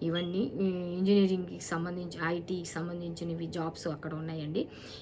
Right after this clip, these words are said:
ఇంకా ఫర్దర్‌గా ఇంకా డీటెయిల్‌గా కావాలి, ఒకవేళ మీరు ఎవరైనా ఇండియా నుండి ఇక్కడికి వస్తున్నారు,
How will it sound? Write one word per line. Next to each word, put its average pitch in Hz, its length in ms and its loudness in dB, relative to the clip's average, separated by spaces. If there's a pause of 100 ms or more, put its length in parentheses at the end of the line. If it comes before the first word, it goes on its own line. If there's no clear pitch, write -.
ఇంకా 208 520 8 (920)
ఫర్దర్‌గా 220 500 8
ఇంకా 196 160 6
డీటెయిల్‌గా 202 760 8
కావాలి, 180 800 4
ఒకవేళ 180 560 4
మీరు 180 240 2
ఎవరైనా 180 420 4
ఇండియా 180 280 0
నుండి 175 220 0
ఇక్కడికి 160 220 -2
వస్తున్నారు, 165 560 -4